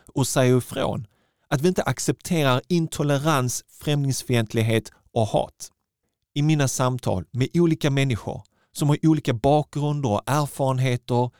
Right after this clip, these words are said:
lyser deras motkraft igenom. Deras arbete är en kraft för det goda, det inkluderande,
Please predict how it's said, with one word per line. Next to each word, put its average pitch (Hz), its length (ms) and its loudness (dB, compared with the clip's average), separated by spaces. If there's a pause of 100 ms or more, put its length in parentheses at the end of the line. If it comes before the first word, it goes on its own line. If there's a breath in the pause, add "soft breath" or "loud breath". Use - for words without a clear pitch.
(120 soft breath)
lyser 135 560 2
deras 131 560 -2
motkraft 117 880 -4 (180)
igenom. 104 580 -4 (760)
Deras 151 300 0
arbete 123 640 -2
är 131 140 -2
en 139 100 -2
kraft - 540 -6
för 147 160 0
det 123 80 -2
goda, 127 440 0 (360)
det 156 100 -2
inkluderande, 131 1000 0